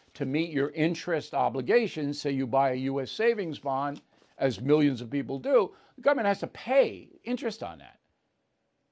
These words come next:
And if you continue to print money to meet that obligation, you're gonna destroy the dollar. And that's what people are worried about. Not Joe Biden, 'cause he couldn't possibly grasp this. And I'm not saying that in a condescending way.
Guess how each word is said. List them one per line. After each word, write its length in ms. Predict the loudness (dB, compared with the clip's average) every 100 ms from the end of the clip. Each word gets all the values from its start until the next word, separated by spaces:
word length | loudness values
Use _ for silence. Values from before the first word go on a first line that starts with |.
| _ 0
And 120 | 2
if 80 | 4
you 80 |
continue 800 | 2 -2 -2 0 2 4 4 2 -8 _ _ _ _ _
to 100 | -6
print 400 | 0 2 2 0
money 600 | 6 8 8 4 0 -4
to 100 | -6
meet 260 | 0 0 2
that 140 | 4
obligation, 640 | 4 4 4 4 4 -2 -6 _ _
you're 120 | 0
gonna 180 | 2 2
destroy 480 | 0 -2 2 2 2
the 80 | 2
dollar. 360 | 4 4 2
And 80 | 2
that's 220 | -2 -2
what 240 | -2 -2 -4 _ _ _ _ _
people 320 | -4 -2 -2 -2
are 60 |
worried 300 | 4 4 4
about. 220 | -4 -18 -8
Not 240 | -4 -4
Joe 220 | -2 -4 6
Biden, 380 | 6 8 4
'cause 160 | -2 -4
he 100 | -6
couldn't 380 | 0 0 0 -10 _ -16
possibly 760 | -2 6 6 6 0 -2 -2
grasp 540 | 0 -2 -2 -6 -12 -14
this. 440 | -16 -14 -18 -20 _ _ _ _ _ -8
And 100 | -6
I'm 60 | -2
not 200 | -4 -2
saying 260 | -4 0
that 160 | -2 -2
in 60 |
a 40 | -6
condescending 680 | -6 -4 -6 -6 -6 -6 -6
way. 300 | -4 -4